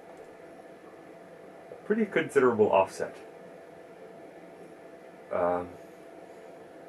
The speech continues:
let's see, the average. So we have a hundred and fifteen volts roughly, which means that this may just be a one-to-one transformer with a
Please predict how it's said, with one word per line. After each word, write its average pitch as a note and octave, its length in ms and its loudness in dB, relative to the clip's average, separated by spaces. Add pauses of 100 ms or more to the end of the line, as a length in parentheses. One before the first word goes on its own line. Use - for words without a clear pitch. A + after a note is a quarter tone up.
(2250)
let's - 180 -6
see, F#2 400 -6 (360)
the G2 220 0
average. F2+ 600 0 (1000)
So A2+ 180 6
we A#2+ 140 6
have C3 320 12 (420)
a A2 160 6
hundred D3+ 420 4
and B2+ 140 6
fifteen C3 400 2
volts G#2 340 4
roughly, F#2 440 2
which F#2+ 260 0
means G2+ 220 2
that G2+ 120 4
this G#2+ 180 -2
may G#2+ 220 6
just G2+ 180 -2
be G2+ 100 2
a F#2+ 80 8
one-to-one F2+ 440 6
transformer E2+ 580 0 (1500)
with G2 380 4 (100)
a G2 340 6